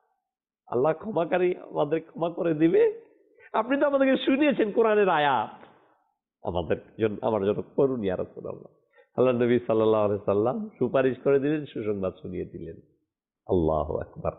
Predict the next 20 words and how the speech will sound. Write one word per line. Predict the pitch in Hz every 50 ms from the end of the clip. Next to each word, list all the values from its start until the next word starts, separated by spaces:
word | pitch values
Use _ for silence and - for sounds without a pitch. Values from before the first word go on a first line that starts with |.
| - _ _ _ _ _ _ _ -
আল্লাহু | 104 107 104 95 87 80 85
আকবার। | 87 87 95 90 87 - 90
প্রিয় | - - - _ - 139 139 127 117
ইসলামী | 101 - - 107 98 98 95
ভাইরা, | 85 85 90 87 85 82 80 78 85 87 - - - _ _ _ _ _ _ _ _ _ _ _ _ -
আমরা | 98 98 98 101 98 87 80 - - - - - - - _ _ _ _ - 160
এ | 175 160
থেকে | 190 185 - 151 113
জানলাম | - 107 95 92 92 90 90 87 82 73 80 - - - _ _ _ _ _ _ _ - 92
যেন | 98 107 92 92
আমরা | 85 85 85 85 85 80 80
রাসূল | 90 90 - - 101 92
আকরাম | 87 - - 92 82
সাল্লাল্লাহু | - - 85 80 - 85
আলাইহি | 80 80 76 -
ওয়াসাল্লামের | - - - - _ _ - 82 85 101
রওজায়ে | 113 113 - 151 143 123
আনোয়ারে | 110 104 98 95 90 90 90
আদব, | - - 87 95 87 85 87 78 - - - -
হ্যাঁ, | - 147 202 233 - - - - -